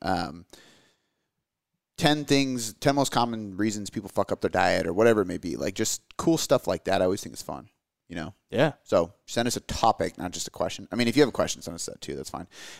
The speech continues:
Speaker 1: But if you have a topic idea, throw that in there, 'cause I always think that's fun. I actually, I, I created a new, uh, little note. Um, it's funny, when your phone doesn't work and you can't access the internet, it's actually, that's like a blessing and a curse, you know?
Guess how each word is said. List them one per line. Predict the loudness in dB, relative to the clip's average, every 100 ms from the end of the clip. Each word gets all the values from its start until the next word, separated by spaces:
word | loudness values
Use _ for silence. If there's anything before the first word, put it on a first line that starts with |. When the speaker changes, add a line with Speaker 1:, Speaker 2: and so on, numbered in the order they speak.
| 2
Speaker 1:
But | 6
if | 6
you | 2
have | 4 6
a | 6
topic | 4 2 2
idea, | -2 -2 -2 -4 -6 -12 _ _
throw | 4 6
that | 8 6
in | 4
there, | -4
'cause | 2
I | 4
always | 4 2
think | -2
that's | 0 0
fun. | 0 -2
I | 0
actually, | -2 -2 0
I, | 0 -2
I |
created | -2 -2 0
a | 0
new, | -2 -2
uh, | 0 -2
little | -4 -6 -8 -12 _ _ _ _ _ _ _
note. | _ -2 0 0 _ _ _ _ _
Um, | -2 -2 -2
it's | -6 -4
funny, | -2
when | -2 -2
your | -2
phone | 0 -2 -2
doesn't | 2 2 2 -8
work | -6 -4 -4 -8
and | -12
you |
can't | -10 -8 -6 -6
access | -6 -6 -6
the | -6
internet, | -8 -8 -8 -10 _ _ _ _ _
it's | -10 0
actually, | 0 2 2 4 4 0 -12 _ _ _
that's | -4 2
like | 4
a |
blessing | 4 2 0 0 -4
and | -6
a |
curse, | -6 -4 -4 -4
you |
know? | -2 -4